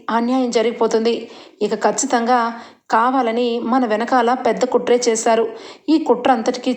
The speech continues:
చేసింది ఎవరో తెలుసా? సామంత్ Group of Company ఎండీ అయిన సామంత్, అలాగే తన గర్ల్ ఫ్రెండ్ అయిన అనామిక, వాళ్ళిద్దరూ కలిసి మిమ్మల్ని బిజినెస్లో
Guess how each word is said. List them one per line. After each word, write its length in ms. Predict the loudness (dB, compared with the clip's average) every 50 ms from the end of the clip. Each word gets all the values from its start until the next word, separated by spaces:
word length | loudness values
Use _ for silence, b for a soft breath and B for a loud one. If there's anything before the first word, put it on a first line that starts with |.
| 2 0
చేసింది 360 | 0 0 0 -4 -4 -2 0
ఎవరో 300 | 0 0 0 2 0 0
తెలుసా? 520 | 0 0 0 0 2 2 2 2 0 -2 -6 B B B B B
సామంత్ 420 | -2 2 2 2 2 2 0 -2
Group 180 | -2 -2 0 0
of 120 | 0 -2
Company 400 | -2 -2 -2 -2 0 0 -2 -2
ఎండీ 420 | 0 0 0 -2 -2 0 0 0 2
అయిన 420 | 2 0 -2 -2 -2 -2 -2 -4 -6 -8 B B B B
సామంత్, 540 | -6 0 2 2 2 2 0 -2 -4 -6 -10 -4 -2
అలాగే 580 | 0 2 2 0 2 0 0 0 0 -2 -6 -10 B B B B B B 2 2
తన 160 | 4 4 2 2
గర్ల్ 180 | 2 2 2 2
ఫ్రెండ్ 260 | 0 0 0 0 0
అయిన 140 | -2 -2 -2
అనామిక, 500 | 0 0 0 0 -2 -2 -4 -2 0 0 0 0 -2 B B B B B B -2 0
వాళ్ళిద్దరూ 420 | 0 2 2 0 0 2 0 0
కలిసి 600 | 2 2 2 2 2 0 0 0 0 -2 -4 B B B B B -2
మిమ్మల్ని 720 | 2 2 2 2 2 0 0 0 0 0 0 -2 -4 -6 B B B B -4
బిజినెస్లో 800 | 0 0 2 2 2 0 0 0 0 0 2 2 4 2 0 -2